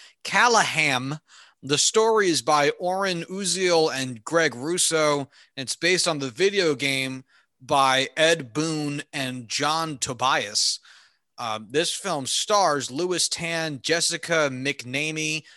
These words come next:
and Josh Lawson. Uh, let's see. I don't have an estimated budget.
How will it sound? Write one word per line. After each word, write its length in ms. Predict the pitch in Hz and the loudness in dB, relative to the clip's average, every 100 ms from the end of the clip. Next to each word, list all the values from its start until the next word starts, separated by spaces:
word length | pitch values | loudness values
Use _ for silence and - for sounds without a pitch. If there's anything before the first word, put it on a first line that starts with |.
| _ | _
and 220 | 117 123 | -12 -10
Josh 480 | 117 151 160 175 - | -4 2 2 2 -2
Lawson. 720 | 113 131 160 - 113 107 131 - - - _ _ _ _ _ _ _ _ | -2 2 4 2 0 -6 -16 -18 -20 -20 _ _ _ _ _ _ _ _
Uh, 340 | 127 135 139 120 - - | 0 2 2 -2 -10 -14
let's 240 | 143 170 - | -14 -2 2
see. 420 | 175 156 117 113 _ - | 2 2 -2 -6 _ -8
I 180 | 147 165 | 0 0
don't 320 | 160 160 180 | 2 2 2
have 960 | 156 165 175 190 190 190 175 160 - - - - - - - - - - - - - | 0 2 2 2 2 0 -4 -10 -12 -14 -16 -18 -20 -20 -20 -20 -20 -20 -20 -20 -20
an 440 | 117 101 92 92 | -20 -20 -20 -14
estimated 600 | 98 - - 156 190 190 | -8 -4 -4 -4 -16 -16
budget. 680 | 107 107 120 120 208 208 | -12 -12 -12 -12 -10 -10